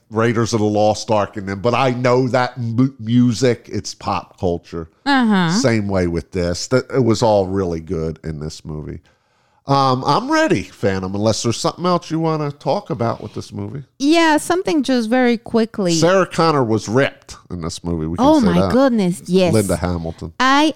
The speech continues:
Speaker 2: love Linda Hamilton so much in this movie and in Dark Fate too, but we will write about that later.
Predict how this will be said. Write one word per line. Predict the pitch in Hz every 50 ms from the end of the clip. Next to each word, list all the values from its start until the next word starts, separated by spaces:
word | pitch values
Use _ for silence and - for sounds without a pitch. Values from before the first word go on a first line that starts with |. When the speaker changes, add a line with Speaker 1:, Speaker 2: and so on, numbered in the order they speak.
| - -
Speaker 2:
love | 220 226 226 226 226 233 233 220 208 185 175 175 202 214 - _ -
Linda | - 214 220 214 214 214 220
Hamilton | - - 214 208 196 180 180 - - 175 170
so | 185 - - 233 233 240
much | 233 208 139 113 - - - - -
in | - 214 202 196
this | 190 202 220 -
movie | 233 208 190 170 170 - -
and | - - 302 330 370
in | 381 339 277
Dark | 311 269 247 226 214 -
Fate | - - - 180 160 143 - - - - _ _ -
too, | - - 180 143 127
but | 165 - 156 151 - _ _ _ _ - - - 175 180
we | 190 208
will | 202 170 190 190 180 160
write | 156 185 160 160 156
about | 151 - 147 139 135 135
that | - 127 98 -
later. | - 127 98 92 - 71 -